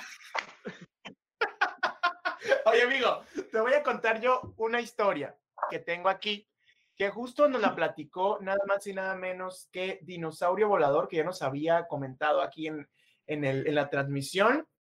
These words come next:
Este, también nos está llegando otra historia, nada más y nada menos que de nuestro productor,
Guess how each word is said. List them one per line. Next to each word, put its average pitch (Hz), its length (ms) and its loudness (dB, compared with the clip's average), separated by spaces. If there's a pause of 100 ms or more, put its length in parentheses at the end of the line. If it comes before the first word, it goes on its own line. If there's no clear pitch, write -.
(640)
Este, 156 880 6
también 180 280 2
nos 214 100 0
está 196 140 0
llegando 196 580 4
otra 202 500 4
historia, 240 680 4
nada 254 220 2
más 294 340 -2
y 262 60 -8
nada 240 200 0
menos 220 420 -2
que 208 120 -2
de 202 80 -2
nuestro 196 480 0
productor, 233 1500 2